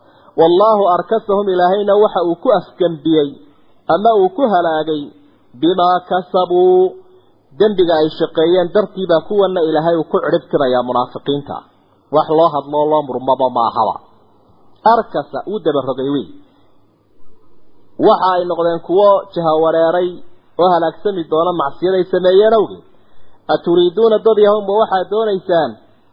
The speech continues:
"an tahduu," inaa hanuunisaan, "man adalla Allah,"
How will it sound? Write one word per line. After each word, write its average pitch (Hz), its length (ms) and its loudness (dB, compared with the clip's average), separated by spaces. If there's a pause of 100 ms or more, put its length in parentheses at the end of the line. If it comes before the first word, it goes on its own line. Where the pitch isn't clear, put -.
(120)
"an 202 240 2
tahduu," 175 460 -2
inaa 196 260 2
hanuunisaan, 170 680 -2 (460)
"man 180 320 -2
adalla 160 560 -2
Allah," 156 440 2